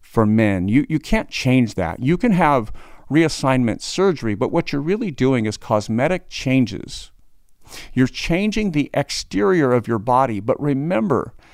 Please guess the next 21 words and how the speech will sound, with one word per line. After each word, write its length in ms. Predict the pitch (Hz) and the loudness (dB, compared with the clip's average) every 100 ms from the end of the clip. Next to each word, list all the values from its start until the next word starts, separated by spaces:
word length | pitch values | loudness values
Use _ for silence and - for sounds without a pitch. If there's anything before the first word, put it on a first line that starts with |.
| - - | -20 -2
the 200 | 135 143 | 0 0
exterior 580 | 156 170 - 165 180 143 | 0 0 -2 0 0 0
of 120 | 120 - | 0 0
Adam 240 | 143 151 | 0 2
and 80 | 143 | 2
Eve's 220 | 139 127 | 2 0
body 380 | - 117 127 127 | 0 2 2 0
when 220 | 107 107 | -2 -2
sin 540 | 107 - - 156 156 139 | -2 -2 0 2 0 0
entered 240 | 147 139 | 0 0
into 160 | 135 117 | 0 -2
human 300 | - 139 107 | -4 -2 -2
history 560 | - 190 - 113 107 107 - - - - | -2 -4 -2 -4 -4 -6 -14 -20 -2 6
isn't 360 | 196 208 175 | 6 6 0
what 140 | 143 156 | 0 0
was 220 | 175 - | -2 -2
wrong 200 | 175 220 | -2 0
with 160 | 156 | -2
them. 200 | 131 107 | -2 -2
There's 180 | 113 156 | -2 0
an 160 | 180 | -2